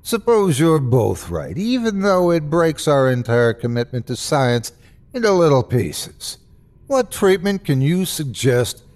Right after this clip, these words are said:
for treating a case of possession by the boogeyman, then? Do we pump his stomach?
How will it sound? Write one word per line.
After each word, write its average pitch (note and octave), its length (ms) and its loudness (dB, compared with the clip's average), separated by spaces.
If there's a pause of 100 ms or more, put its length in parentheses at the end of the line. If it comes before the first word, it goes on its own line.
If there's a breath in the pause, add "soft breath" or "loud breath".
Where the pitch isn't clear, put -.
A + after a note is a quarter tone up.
(160 soft breath)
for F3+ 200 0
treating G#3 400 0
a F3 80 0
case E3 400 0
of C#3 160 -2
possession C3+ 680 0
by C3+ 140 2
the B2+ 100 0
boogeyman, D#2+ 680 -8
then? G1+ 240 -16 (520 soft breath)
Do C3+ 140 2
we D3 140 2
pump E3+ 320 0
his D3+ 120 -4
stomach? F#3+ 560 -2